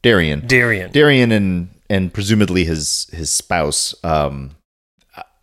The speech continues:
Speaker 1: there was something about their affect in their acting, which was just a little bit much.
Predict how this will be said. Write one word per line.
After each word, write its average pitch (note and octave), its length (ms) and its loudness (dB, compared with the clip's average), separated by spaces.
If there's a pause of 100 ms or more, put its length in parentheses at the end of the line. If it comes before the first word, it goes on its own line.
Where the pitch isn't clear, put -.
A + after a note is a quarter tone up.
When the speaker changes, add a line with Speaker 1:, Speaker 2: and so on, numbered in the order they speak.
(960)
Speaker 1:
there C3 120 0
was B2+ 120 0
something D3+ 280 -2
about G#2 240 2
their F2+ 260 0
affect - 640 -6 (480)
in F2+ 120 -4
their E2+ 180 0
acting, A2+ 640 -4
which A#2 180 -2
was A#2+ 140 2
just D3 280 2
a A#2+ 80 4
little G#2 320 2
bit E2 320 0 (160)
much. C#2 520 -6